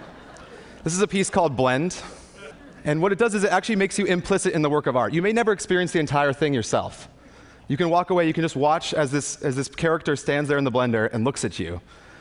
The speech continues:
Or you can actually choose to interact with it. So if you do choose to interact with the, with the, with the piece, and you press the blender button, it actually sends this character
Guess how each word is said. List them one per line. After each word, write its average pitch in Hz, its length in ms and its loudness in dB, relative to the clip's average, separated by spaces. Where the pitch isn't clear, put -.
Or 160 180 2
you 208 80 0
can 185 100 0
actually 156 280 0
choose 156 200 -2
to - 80 -6
interact 143 340 0
with 104 140 -2
it. 90 80 -4
So 202 120 2
if 208 100 2
you 233 100 0
do 220 180 2
choose 208 340 0
to 180 100 0
interact 156 320 2
with 151 140 -2
the, 147 100 -2
with 143 180 0
the, 139 140 2
with 123 140 -2
the 131 80 -4
piece, - 460 -4
and 131 80 0
you 131 80 0
press 160 240 0
the 147 100 0
blender 131 240 2
button, 98 360 -2
it 127 100 2
actually 147 200 0
sends 190 460 0
this - 160 -2
character 117 600 0